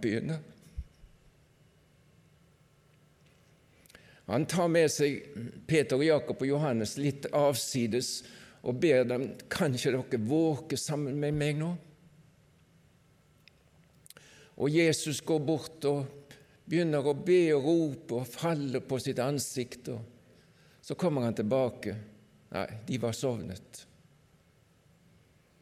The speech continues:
Det var liksom ikke helt interessert. Og sto ikke. «Kan ikke dere våke litt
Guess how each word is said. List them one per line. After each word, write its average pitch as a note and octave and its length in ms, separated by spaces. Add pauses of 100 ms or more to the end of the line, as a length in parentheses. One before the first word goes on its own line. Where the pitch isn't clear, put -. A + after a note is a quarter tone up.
(320)
Det A#2+ 120
var D3+ 100
liksom B2+ 320
ikke C3 220
helt B2+ 340
interessert. - 720 (1800)
Og - 100
sto D3+ 160 (160)
ikke. G2+ 240 (3000)
«Kan G3+ 260
ikke G3 160
dere F#3+ 240
våke G3 640
litt F#3 160